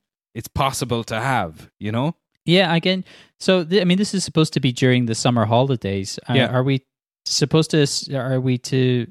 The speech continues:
Speaker 2: assume that these kids do actually go to school at
Speaker 1: Yeah,
Speaker 2: some
Speaker 1: there's a
Speaker 2: point?
Speaker 1: reference to going to school at some point in it.
Speaker 2: Oh, yeah, t-, there, there, there is a discussion, isn't there, between Mooney and
Speaker 1: Mm.
Speaker 2: Jancy, I think,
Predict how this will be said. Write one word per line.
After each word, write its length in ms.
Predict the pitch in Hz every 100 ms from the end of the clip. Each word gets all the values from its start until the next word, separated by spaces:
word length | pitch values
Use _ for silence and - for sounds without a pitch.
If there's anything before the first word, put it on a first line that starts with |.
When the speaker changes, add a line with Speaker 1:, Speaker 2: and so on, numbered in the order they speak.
| _ -
Speaker 2:
assume 320 | 127 - 147
that 100 | 143
these 200 | 127 123
kids 340 | - 131 117 110
do 200 | - 117
actually 420 | 117 113 - 117
go 180 | 113 113
to 160 | 107 110
school 360 | - 123 127 104
at 80 |
Speaker 1:
Yeah, 180 | 139 160
Speaker 2:
some 60 | 135
Speaker 1:
there's 160 | 131 135
a 40 |
Speaker 2:
point? 80 | 135
Speaker 1:
reference 420 | 151 147 131 117
to 100 | -
going 280 | 117 110 104
to 100 | -
school 360 | - - 101 95
at 80 | -
some 200 | 95 90
point 300 | 92 90 90
in 80 |
it. 80 | 87
Speaker 2:
Oh, 220 | 127 123 120
yeah, 320 | 117 110 101
t-, 180 | - 113
there, 220 | 113 110
there, 280 | 104 110 110
there 200 | 113 113
is 120 | 110
a 80 | 107
discussion, 500 | 101 - 107 - 101
isn't 200 | 104 95
there, 120 | 98
between 320 | 107 - 98
Mooney 300 | 98 101 98
and 220 | 95 95 98
Speaker 1:
Mm. 400 | - 120 117 98
Speaker 2:
Jancy, 420 | 101 101 - 98
I 60 | 98
think, 260 | 107 98